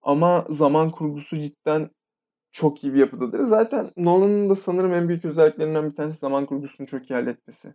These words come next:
Yani Inception'da da bunu yaptı. E, Tenet'te yapamadı diyorlar. Ama bence onda da yapmıştır Nolan, çünkü bu işi çok iyi beceriyor. Biraz belki bizim beynimiz yetmemiş olabilir.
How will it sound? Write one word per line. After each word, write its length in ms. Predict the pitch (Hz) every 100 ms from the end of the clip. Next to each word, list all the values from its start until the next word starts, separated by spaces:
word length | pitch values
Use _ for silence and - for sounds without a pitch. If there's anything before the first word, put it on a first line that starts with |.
| _
Yani 220 | 127 127
Inception'da 600 | 147 - 143 - 143 147
da 80 | 143
bunu 140 | 131 123
yaptı. 580 | 123 - _ 139 135 _ _ _ _ _ _ _ 135
E, 200 | 135 - _
Tenet'te 400 | - 165 160 -
yapamadı 460 | 160 160 180 185 151
diyorlar. 440 | 139 127 139 - _
Ama 220 | 147 180
bence 240 | 208 233 220
onda 400 | 170 160 180 180
da 80 |
yapmıştır 460 | 160 - 143 - 135
Nolan, 320 | 131 135 151
çünkü 340 | 156 165 165 151
bu 100 | 147
işi 140 | 143
çok 280 | - 143 -
iyi 100 | 143
beceriyor. 420 | 131 127 107 - _ _ _ _ _ _ _
Biraz 400 | 139 151 160 147
belki 280 | 147 147 151
bizim 240 | 143 143
beynimiz 340 | 143 143 139
yetmemiş 420 | 139 135 131 127 135
olabilir. 460 | 123 120 - _